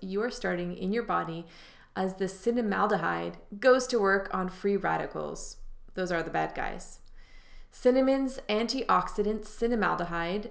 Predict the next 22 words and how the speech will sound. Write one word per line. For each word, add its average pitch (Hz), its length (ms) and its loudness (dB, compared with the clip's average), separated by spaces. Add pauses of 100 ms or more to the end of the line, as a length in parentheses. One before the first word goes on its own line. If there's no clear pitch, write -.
has 185 220 -4
this - 260 -6
superpower, 214 760 0 (460)
and 214 120 0
it's 208 160 0
one 226 100 2
of 247 80 2
the 247 80 2
main 220 300 2
reasons 180 580 -2
it 175 100 -4
is 170 140 -2
a 165 40 -8
superfood. 285 640 -2 (1000)
Enjoy 214 600 6
a 254 60 4
sprinkle 196 680 0
in 185 180 -4
savory 233 760 2
and 165 220 -8
sweet 240 420 -6
dishes 170 720 -4